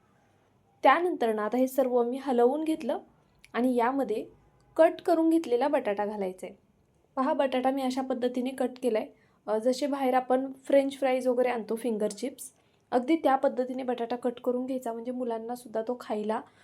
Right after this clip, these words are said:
अ, असं काहीतरी वेगळं वाटतं, आपल्या आवडीचं काहीतरी केलंय असं वाटतं. त्यामुळे मी अशा पद्धतीने बटाटा कट केलेला आहे.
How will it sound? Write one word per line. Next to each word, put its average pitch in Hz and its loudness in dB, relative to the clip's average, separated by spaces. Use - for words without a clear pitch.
अ, 214 0
असं 269 2
काहीतरी 294 2
वेगळं 269 6
वाटतं, 226 0
आपल्या 262 2
आवडीचं 233 2
काहीतरी 247 0
केलंय 226 -2
असं 214 -2
वाटतं. 220 -4
त्यामुळे 254 4
मी 285 -2
अशा 285 -2
पद्धतीने 220 -2
बटाटा 220 -4
कट 320 0
केलेला 196 -4
आहे. 190 -12